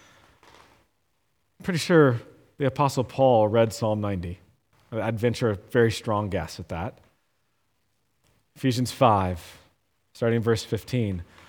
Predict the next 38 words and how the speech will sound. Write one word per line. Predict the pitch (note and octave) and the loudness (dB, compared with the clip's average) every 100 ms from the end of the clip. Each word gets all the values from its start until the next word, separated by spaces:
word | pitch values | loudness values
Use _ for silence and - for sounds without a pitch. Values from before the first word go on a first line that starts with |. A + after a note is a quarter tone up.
| - - | -20 -2
"Look | D#3 E3+ | 2 2
carefully | - F3+ F#3 F#3+ F3+ F3 | 6 6 6 4 6 6
then | D3+ E3 E3 | 8 6 4
how | C3+ D#3+ | 2 2
you | D3+ E3 | 2 2
walk, | D3 F#3 B2 C2 - - _ _ _ _ _ _ _ _ _ _ _ _ | 4 2 2 -2 -14 -20 _ _ _ _ _ _ _ _ _ _ _ _
not | B2+ C3 D3 | 2 6 6
as | C#3+ | 6
unwise, | D#3 C#3 A#2+ A2+ A#2 B2 - | 4 4 2 2 0 -2 0
but | C3 | 2
as | C3 A2+ | 2 2
wise, | A#2+ G#2 F2+ E2+ - - _ _ _ _ _ _ _ | 2 2 0 -6 -12 -18 _ _ _ _ _ _ _
making | A2+ A#2 C3+ | -2 0 0
the | B2 | 2
best | B2+ A#2+ - A#2+ | 4 2 2 -2
use | A#2 - | -2 -4
of | G#2+ | -6
the | A2+ | -6
time | - C3 A2 G2+ G2+ | -2 0 0 -2 -4
because | G#2+ A#2 G#2+ | -4 -4 -4
the | |
days | F#2 A2+ A2+ A2 G2 | 0 4 6 4 0
are | G2+ | -6
evil. | A#2 A#2 F#2+ F2 E2+ - _ _ _ _ _ _ _ _ _ - | -4 -6 -6 -10 -10 -16 _ _ _ _ _ _ _ _ _ 0
Therefore | A2+ C3 C3 D3+ | 4 4 6 4
do | C3 C#3 | 4 4
not | C#3 C#3 | 4 2
be | C#3+ C#3+ | 0 -2
foolish, | - A2 G2 F#2+ - - - _ _ _ _ _ - | -2 -2 -2 -4 -8 -18 -20 _ _ _ _ _ -8
but | A2 | -6
understand | A2+ A2+ A#2 - - A2+ G#2+ G2+ | -2 -2 -2 -4 -2 -2 -2 -4
what | F#2+ | -8
the | A2 | -6
will | A2+ C#3+ D3+ D3 D3 | -2 0 2 0 -2
of | A2+ | -6
the | B2 | -4
Lord | A#2 B2 A2 | 0 2 0
is." | F2 C#2+ D2+ - - - | 0 -8 -14 -18 -20 -20